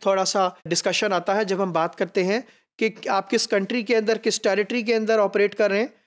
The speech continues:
तो ये इंपॉर्टेंट है। लेकिन वो तमाम एक्टिविटीज जो कि let's say जिनकी बहुत एक्सपेंसिव कॉस्ट है लेकिन उनका बेनिफिट को बहुत ज़्यादा नहीं है इन कस्टमर की नज़र के अंदर या कस्टमर के लिए,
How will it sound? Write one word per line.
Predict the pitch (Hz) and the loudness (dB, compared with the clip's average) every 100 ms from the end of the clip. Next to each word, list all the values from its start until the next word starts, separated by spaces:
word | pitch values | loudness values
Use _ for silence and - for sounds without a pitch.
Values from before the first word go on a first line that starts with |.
| _ _ - | _ _ 0
तो | 269 339 | 0 2
ये | 240 | 0
इंपॉर्टेंट | 233 190 160 151 | 2 2 0 0
है। | 151 | 0
लेकिन | 180 262 254 | 0 0 0
वो | 240 | 0
तमाम | 233 220 247 | 0 0 0
एक्टिविटीज | 247 - 247 233 294 262 | 0 0 -2 2 0 0
जो | - 226 240 | 0 0 4
कि | 226 220 _ _ - | 2 2 _ _ -2
let's | 208 - | 0 0
say | 233 | 0
जिनकी | 220 202 | 0 -2
बहुत | 202 262 262 | 0 0 0
एक्सपेंसिव | - - 220 240 202 - | -2 -2 -2 -2 -4 0
कॉस्ट | 190 220 - | 0 0 -4
है | 392 _ _ _ _ | -6 _ _ _ _
लेकिन | 214 214 233 | -2 0 2
उनका | 226 233 165 | 2 0 0
बेनिफिट | 196 233 285 233 | -2 0 -2 -2
को | 220 | 0
बहुत | 190 185 | 2 2
ज़्यादा | 190 185 | 0 0
नहीं | 180 175 | 0 0
है | 220 - _ _ - | -2 -6 _ _ -2
इन | 202 196 | 0 0
कस्टमर | 190 - 196 208 | -2 -2 0 -2
की | - 294 - _ _ - | 0 -2 -2 _ _ -4
नज़र | 180 160 160 | 0 0 0
के | - | -2
अंदर | 135 135 135 | -4 -2 0
या | 175 | 0
कस्टमर | 185 - 196 170 | 0 -2 -2 -2
के | 160 | -2
लिए, | 139 127 | -8 -10